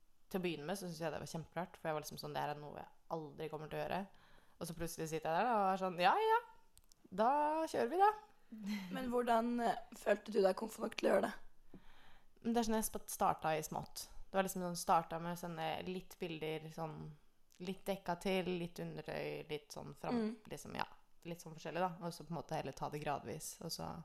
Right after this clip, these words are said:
Speaker 1: når jeg først var komfortabel, da skal det
Speaker 2: Da
Speaker 1: sies at, eh, alt,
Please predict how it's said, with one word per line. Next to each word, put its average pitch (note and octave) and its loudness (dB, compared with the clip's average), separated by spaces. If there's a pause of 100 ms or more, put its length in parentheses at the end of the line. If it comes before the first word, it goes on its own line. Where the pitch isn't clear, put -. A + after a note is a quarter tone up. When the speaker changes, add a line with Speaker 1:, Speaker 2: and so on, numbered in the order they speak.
(260)
Speaker 1:
når E3+ 0
jeg - -4
først E3 -2
var E3+ 2
komfortabel, F3 2
da F#3+ 2
skal F#3+ -6
det G3 0
Speaker 2:
Da G#3 6
Speaker 1:
sies G#3+ 6
at, B3 12
eh, G#3 12
alt, A#3+ 12